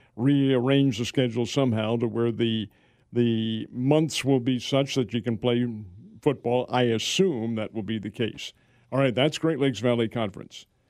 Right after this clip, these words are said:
What about the Missouri Valley Conference? Well, they made an announcement today that fall sports, all the fall sports, are being pushed back until September the eighteenth. Practice can begin in mid-August,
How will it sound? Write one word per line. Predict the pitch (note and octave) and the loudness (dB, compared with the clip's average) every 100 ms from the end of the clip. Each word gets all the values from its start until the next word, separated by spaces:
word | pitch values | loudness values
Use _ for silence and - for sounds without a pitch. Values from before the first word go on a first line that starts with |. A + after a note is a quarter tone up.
| _ _ _ _ - | _ _ _ _ -2
What | C#3 D3+ | 2 2
about | C3+ C3+ | 2 0
the | B2+ B2 | 2 2
Missouri | A#2+ G#2 E3+ F3+ A2+ | 0 0 0 0 -2
Valley | G#2+ G2+ G#2 | -4 -2 -4
Conference? | G#2+ G#2+ - - - - A2 | -6 -10 -10 -20 -20 -20 -12
Well, | A2+ B2 | -4 -2
they | A#2+ B2+ D#3 | 0 2 2
made | D3+ D3 | 2 2
an | C3+ | 2
announcement | B2 B2+ - B2 | 4 4 2 -2
today | A2+ A#2 A#2 | 0 2 2
that | A2+ G2 | 0 -4
fall | - B2+ D3 E3 | -2 2 4 2
sports, | - - A#2+ G2+ - - - _ - | 0 -2 -2 -2 -8 -16 -18 _ -2
all | B2+ D3 D#3+ | 2 4 2
the | C#3+ | 0
fall | C3 C3 B2+ | 0 0 0
sports, | - A2+ A2 - - | -4 -4 -4 -8 -6
are | G#2+ | -4
being | G#2+ B2 B2 A2+ | 0 2 2 0
pushed | - D#3+ - - | -2 -4 -4 -4
back | B2 A2+ - _ _ _ _ _ - | -2 -2 -4 _ _ _ _ _ -6
until | A#2+ A#2 C3 B2+ B2 A2 - _ | -2 -2 0 0 2 -2 -6 _
September | - - B2+ - - E3 C3 A2 | -16 -4 -4 -4 -2 -2 0 -2
the | A2+ A#2 - | -2 -4 -2
eighteenth. | B2 A#2 - C#3 - - _ _ | -2 -2 -2 -4 -4 -12 _ _
Practice | - D3+ A3 C#3+ C3+ - | -2 0 2 0 -4 0
can | C#3 | 0
begin | A#2+ A#2 B2 B2 B2 | 0 0 2 0 0
in | A#2+ A#2+ | 0 0
mid-August, | B2+ B2 D3+ C#3 - - - | 0 0 -2 -4 -8 -12 -20